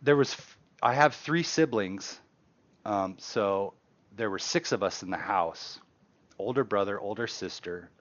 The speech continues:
They had a different father, but we were all in the same house. My, my parents are still together.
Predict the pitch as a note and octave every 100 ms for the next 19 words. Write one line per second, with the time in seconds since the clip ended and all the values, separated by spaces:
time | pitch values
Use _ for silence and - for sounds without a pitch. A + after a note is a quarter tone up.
0 | _ _ - G#2 G#2 G#2+ F#2 G#2 F#2+ -
1 | F#2 F2+ F2+ D#2 F#2 F#2+ F#2 F#2 F2+ F2+
2 | F#2 F#2 F#2+ F#2 G2 D#2+ E2 - - _
3 | _ _ _ _ _ - F#2 G2 A2 G2
4 | G#2 G2 G#2+ - - F#2 F2 F2 E2